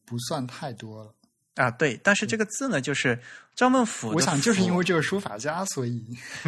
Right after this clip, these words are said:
Speaker 2: <laughs> 所以就是典型的人民用字嘛。
Speaker 1: 对，对，对。
Speaker 2: 这，这个就是典型的人民用字。
Speaker 1: 对。
Speaker 2: 啊，而且呢，是赵孟俯的“俯”字，它是那个“俯瞰”的“俯”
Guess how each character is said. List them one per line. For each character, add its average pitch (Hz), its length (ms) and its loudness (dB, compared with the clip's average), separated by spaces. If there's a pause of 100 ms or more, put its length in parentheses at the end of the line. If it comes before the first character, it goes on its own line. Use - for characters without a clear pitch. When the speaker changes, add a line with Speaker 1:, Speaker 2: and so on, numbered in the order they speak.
(160)
Speaker 2:
<laughs> - 640 -10
所 190 80 6
以 160 140 6
就 170 140 2
是 151 140 6
典 120 240 0
型 143 120 -2
的 143 120 6
人 113 200 2
民 147 260 0
用 131 200 2
字 113 200 0
嘛。 90 180 -8
Speaker 1:
对， 113 160 -10
对， 107 180 -14
对。 - 140 -18 (200)
Speaker 2:
这， 156 120 0
这 151 140 0
个 139 60 0
就 131 100 2
是 127 60 0
典 104 240 -4
型 - 120 -6
的 127 100 0
人 107 120 0
民 107 140 -4
用 98 200 -6
字。 - 200 -10 (100)
Speaker 1:
对。 120 80 -10 (200)
Speaker 2:
啊， 151 100 2
而 185 120 6
且 208 120 0
呢， 175 180 0
是 170 160 -2 (280)
赵 277 140 4
孟 262 180 2
俯 104 220 -6
的 123 100 -2
“俯” - 360 -10 (100)
字， 156 300 0 (300)
它 214 200 4
是 147 420 0
那 139 180 -4
个 110 220 -4
“俯 - 300 -6
瞰” - 200 0
的 160 100 -2
“俯” - 460 -8